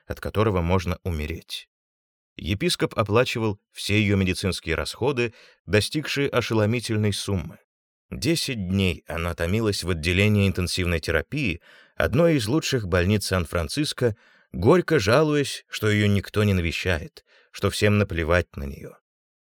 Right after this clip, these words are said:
Тим, летавший по Соединенным Штатам с лекциями, виделся с ней так часто, как мог, но все же недостаточно, чтобы это ее устраивало.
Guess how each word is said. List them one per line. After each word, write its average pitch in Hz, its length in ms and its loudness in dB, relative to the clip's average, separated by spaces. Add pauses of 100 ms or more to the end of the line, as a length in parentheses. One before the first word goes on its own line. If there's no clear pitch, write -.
(460)
Тим, 143 320 2
летавший 107 520 4
по 87 100 -4
Соединенным 87 540 0
Штатам 82 360 0
с - 100 -6
лекциями, 113 680 0 (340)
виделся 151 500 2
с - 120 -4
ней 123 220 2
так 104 300 2
часто, 139 420 0
как - 260 -4
мог, 110 360 0 (280)
но 85 100 0
все - 220 0
же 135 120 0
недостаточно, 117 920 0 (220)
чтобы 85 280 -2
это 107 260 0
ее 90 220 0
устраивало. - 680 -10